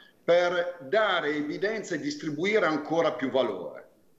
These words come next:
Tante volte mi piace sottolineare quelli che sono i valori che noi rappresentiamo. L'abbiamo fatto proprio in questi ultimi due giorni, il motivo per il quale non sono presente,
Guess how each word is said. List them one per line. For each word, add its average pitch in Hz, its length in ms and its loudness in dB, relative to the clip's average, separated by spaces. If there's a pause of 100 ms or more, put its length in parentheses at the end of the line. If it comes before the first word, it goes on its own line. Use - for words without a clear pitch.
(260)
Tante 208 280 2
volte 220 340 2
mi 160 120 -2
piace 180 320 0
sottolineare 185 680 0
quelli 147 180 0
che 147 140 -2
sono 160 240 -2
i 147 100 2
valori 165 400 4
che 123 140 -6
noi 113 160 -4
rappresentiamo. 98 800 -6
L'abbiamo 135 260 2
fatto 151 300 0
proprio 156 260 2
in 135 80 2
questi 139 240 0
ultimi 135 420 4
due 143 140 0
giorni, 123 400 2
il 113 80 -2
motivo 120 400 0
per 127 140 2
il - 80 -4
quale 127 200 4
non 117 140 -4
sono 127 240 -2
presente, 143 540 0